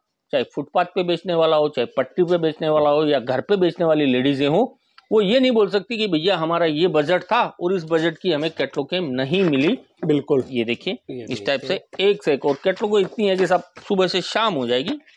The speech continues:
Speaker 1: ये
Speaker 2: सही
Speaker 1: खाली
Speaker 2: है।
Speaker 1: मैंने आपको रफली एक
Speaker 2: हाँ,
Speaker 1: आइडिया
Speaker 2: मोटा
Speaker 1: देने
Speaker 2: मोटी
Speaker 1: के लिए।
Speaker 2: आइडिया
Speaker 1: फिर
Speaker 2: दिया
Speaker 1: ये देखिए
Speaker 2: आपको।
Speaker 1: ब्राइडल कलेक्शन में इस टाइप की चीजें जो यूपी,
Speaker 2: अच्छा,
Speaker 1: बिहार,
Speaker 2: अच्छा।
Speaker 1: झारखंड,
Speaker 2: हाँ, हाँ,
Speaker 1: छत्तीसगढ़,
Speaker 2: हाँ।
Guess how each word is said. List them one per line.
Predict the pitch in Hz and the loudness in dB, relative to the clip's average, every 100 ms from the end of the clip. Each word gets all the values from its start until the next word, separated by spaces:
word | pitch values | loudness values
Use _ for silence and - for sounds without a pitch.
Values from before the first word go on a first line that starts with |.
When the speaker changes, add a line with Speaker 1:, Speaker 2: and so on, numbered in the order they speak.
| - | -6
Speaker 1:
ये | 139 | -4
Speaker 2:
सही | 156 | 0
Speaker 1:
खाली | 143 | 0
Speaker 2:
है। | 147 | 0
Speaker 1:
मैंने | 143 | 0
आपको | 135 131 160 147 - - | -2 -4 -6 -6 -8 -4
रफली | 139 - 160 147 | -4 -2 0 0
एक | 139 | 2
Speaker 2:
हाँ, | 180 | 2
Speaker 1:
आइडिया | 185 170 | 4 4
Speaker 2:
मोटा | 180 180 | 4 4
Speaker 1:
देने | 185 | 2
Speaker 2:
मोटी | - | 2
Speaker 1:
के | 214 | 0
लिए। | 127 | 0
Speaker 2:
आइडिया | 165 180 165 170 156 | 0 0 2 2 2
Speaker 1:
फिर | 156 | -2
Speaker 2:
दिया | 165 147 147 151 | -8 -4 0 0
Speaker 1:
ये | |
देखिए | 151 147 160 | 0 0 -2
Speaker 2:
आपको। | 135 | -2
Speaker 1:
ब्राइडल | 127 135 151 147 | -2 0 0 0
कलेक्शन | 147 143 - 143 | -2 -2 -2 -2
में | 139 | 0
इस | 131 | 0
टाइप | 139 135 | -4 -4
की | 143 | -6
चीजें | 127 127 135 127 | -6 -4 -4 -2
जो | 123 | -4
यूपी, | 123 123 139 | -2 -4 -2
Speaker 2:
अच्छा, | 123 | -2
Speaker 1:
बिहार, | 123 120 123 | 0 2 2
Speaker 2:
अच्छा। | 123 123 | 2 0
Speaker 1:
झारखंड, | 120 - 127 | -4 -2 -2
Speaker 2:
हाँ, | 143 | 0
हाँ, | 135 | -2
Speaker 1:
छत्तीसगढ़, | 135 127 120 131 | -2 -4 0 -2
Speaker 2:
हाँ। | 175 _ | -4 _